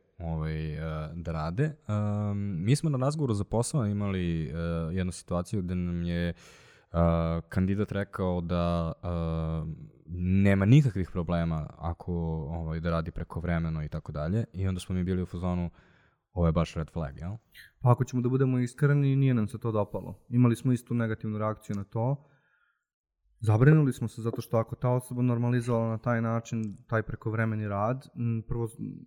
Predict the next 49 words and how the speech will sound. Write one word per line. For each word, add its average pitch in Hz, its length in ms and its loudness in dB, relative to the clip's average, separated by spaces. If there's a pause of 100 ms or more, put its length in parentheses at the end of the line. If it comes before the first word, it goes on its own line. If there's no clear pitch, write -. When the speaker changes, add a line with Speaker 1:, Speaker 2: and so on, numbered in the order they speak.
(240)
Speaker 2:
vrlo 117 220 2
konkretno 120 460 -2
zabrinula 110 420 -4
nas 107 180 -8
je 117 60 -8
kulturni 113 500 -4
fit, 123 220 -2 (600)
takozvani 107 340 -6
culture 104 500 -10
fit, 117 220 -2 (500)
zato 107 200 -2
što - 180 -8
to - 160 0
nije 123 220 8
priča 127 320 2
koju 123 200 4
mi 120 380 2
pričamo 120 380 -4
s - 60 -12
našim 127 240 0
zaposlenima, 135 500 2
nije 135 140 2
priča 131 180 -4
koju 131 180 0
bismo 127 200 -4
želeli 123 400 2
da 107 360 -2
normalizujemo. 113 800 2 (640)
A 104 60 4
i 104 40 2
kao 214 260 6
čak - 260 -8
i 233 40 4
na 208 60 4
nekom, 156 560 4 (280)
sad 143 180 2
imam 151 180 6
pitanje 151 300 -2
za 123 80 -6
tebe 147 180 2
koje 131 140 -2
je 120 60 -2
kontra 127 340 -2
pitanje, 120 320 -4
ali 120 80 0
ima 120 100 0
veze 110 180 -4
s - 80 -18
tim. 107 200 0